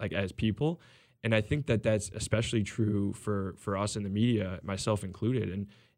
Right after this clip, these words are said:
and sometimes just listening to a guy or how, it's not even just what they say, but how they say it,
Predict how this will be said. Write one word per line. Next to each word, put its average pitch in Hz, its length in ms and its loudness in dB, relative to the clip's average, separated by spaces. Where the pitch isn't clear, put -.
and 107 120 -4
sometimes 131 380 -2
just 123 380 -4
listening 104 340 -4
to 90 140 -10
a 87 40 -8
guy - 340 -8
or 95 180 -4
how, 110 500 2
it's - 160 -6
not 160 100 -2
even 131 240 0
just - 220 -6
what 92 160 -8
they 110 100 -2
say, 120 200 -2
but 98 120 -2
how 101 220 -2
they 101 140 0
say 104 320 0
it, 101 180 0